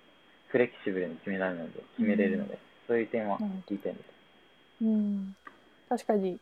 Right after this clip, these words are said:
Speaker 2: そういう風になると、まあ、フレキシブルだし、カスタマイザブルだし、今ね、
Speaker 1: うんうん。
Speaker 2: 求められてる一つの形かなっていう風に思いますよね。あー、私の場合は、えっと、普通に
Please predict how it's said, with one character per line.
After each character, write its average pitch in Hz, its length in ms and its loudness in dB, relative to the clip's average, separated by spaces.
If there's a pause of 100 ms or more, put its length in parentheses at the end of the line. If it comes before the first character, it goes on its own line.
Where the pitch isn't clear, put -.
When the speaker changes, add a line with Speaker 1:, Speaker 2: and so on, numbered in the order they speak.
Speaker 2:
そ 240 220 6
う - 20 8
い 226 60 4
う - 20 2
風 233 140 6
に 196 80 -2
な 185 100 -2
る 180 100 -4
と、 180 220 0
ま 180 200 -2
あ、 - 20 -8
フ 233 100 4
レ 247 80 12
キ 240 100 -8
シ - 120 -10
ブ 220 80 6
ル 202 80 6
だ 196 100 4
し、 - 80 -8
カ 214 160 0
ス - 40 -8
タ 214 120 0
マ 202 100 2
イ 196 60 0
ザ 196 100 2
ブ 185 140 0
ル 180 80 0
だ 180 140 -4
し、 175 240 -8 (580)
今 190 480 4 (100)
ね、 - 0 -
Speaker 1:
う 226 60 -4
ん 220 220 -2
う 196 80 6
ん。 196 60 -2
Speaker 2:
求 196 180 2
め 208 80 6
ら 202 100 6
れ 196 80 4
て 190 140 0
る 185 60 -2
一 202 140 -2
つ - 100 -10
の 185 100 -6
形 180 640 -8
か - 120 -8
な 190 100 0
っ 185 60 -4
て - 160 -6
い 160 40 -4
う 170 60 -8
風 175 140 -6
に 220 280 -10 (880)
思 190 100 -4
い 175 40 -8
ま 175 120 -12
す - 120 -20 (100)
よ 226 60 2
ね。 269 80 -2 (720)
あ 220 60 2
ー、 202 600 2 (120)
私 311 340 6
の 320 160 4
場 294 160 6
合 277 140 6
は、 269 400 4 (260)
え 214 60 2
っ 190 40 0 (120)
と、 185 340 4
普 - 80 -10
通 247 300 10
に 214 440 4